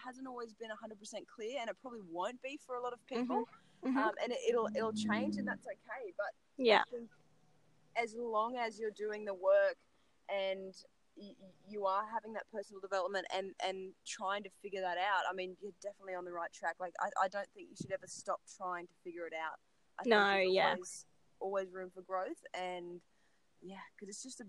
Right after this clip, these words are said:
Speaker 1: an amazing journey to be on.
Speaker 2: Mm, mm. I love a lot of what you just said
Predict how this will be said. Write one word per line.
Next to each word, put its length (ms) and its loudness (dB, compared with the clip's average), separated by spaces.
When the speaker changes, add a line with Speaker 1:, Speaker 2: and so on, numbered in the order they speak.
Speaker 1:
an 100 -4
amazing 400 -4
journey 300 -10
to 100 -12
be 180 -6
on. 400 0
Speaker 2:
Mm, 20 -2
mm. 240 8
I 100 12
love 260 12
a 60 10
lot 180 12
of 100 4
what 160 4
you 120 -6
just 180 -4
said 160 0